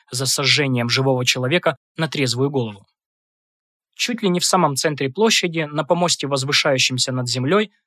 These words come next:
на высоту не более одного метра, разместился устрашающего вида жертвенный столб, под которым лежала груда сухого хвороста. Как они успели так тщательно подготовиться?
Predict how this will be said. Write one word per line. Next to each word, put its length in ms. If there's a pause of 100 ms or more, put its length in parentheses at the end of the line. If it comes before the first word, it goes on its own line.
(260)
на 100
высоту 320
не 140
более 260
одного 280
метра, 360 (160)
разместился 800 (140)
устрашающего 1000
вида 300 (260)
жертвенный 520
столб, 360 (560)
под 140
которым 340
лежала 360
груда 320
сухого 360
хвороста. 520 (760)
Как 220
они 160
успели 380
так 180
тщательно 480
подготовиться? 720